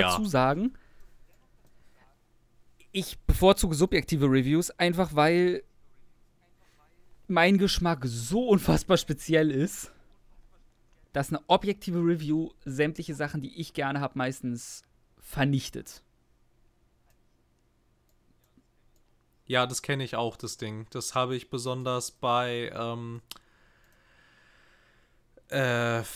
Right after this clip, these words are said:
Speaker 1: wenn ich, wenn ich jetzt, ich habe, ich habe in letzter Zeit, hab ich, hab ich mal so geguckt, so einfach mal so aus Interesse, was es alles so an Lovecraft-Spielen
Speaker 2: Nicht viele
Speaker 1: gibt.
Speaker 2: gute. Äh,
Speaker 1: Und
Speaker 2: Sinking City ist draußen, ne?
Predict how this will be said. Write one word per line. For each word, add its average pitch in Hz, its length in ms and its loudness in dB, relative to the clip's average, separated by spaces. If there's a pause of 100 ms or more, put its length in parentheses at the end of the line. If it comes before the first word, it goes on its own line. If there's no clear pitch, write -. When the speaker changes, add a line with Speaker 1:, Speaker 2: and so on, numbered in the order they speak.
Speaker 1:
wenn 123 160 -4
ich, - 260 -10
wenn 131 120 0
ich 123 100 -6
jetzt, 135 200 -4
ich 139 140 -6
habe, 123 160 0
ich 135 100 -4
habe 139 180 2
in 131 60 -4
letzter 135 220 -4
Zeit, 143 220 -4
hab 135 80 -4
ich, - 180 -14
hab 135 100 -4
ich - 120 -10
mal 139 80 -4
so 131 100 -8
geguckt, 131 540 -8
so 127 200 -6
einfach 120 220 -6
mal 127 140 -4
so 120 80 -4
aus 117 160 -6
Interesse, 131 580 -6
was 120 160 -6
es 123 100 -10
alles 120 300 -4
so 127 140 -4
an 113 100 -4
Lovecraft-Spielen 117 1000 -4
Speaker 2:
Nicht 104 80 -10
viele 113 120 -4
Speaker 1:
gibt. 127 180 -10
Speaker 2:
gute. 123 120 -10 (420)
Äh, 170 160 2
Speaker 1:
Und 123 160 -2
Speaker 2:
Sinking 269 280 2
City - 480 -12
ist - 180 -10
draußen, 120 320 -8
ne? 247 120 -8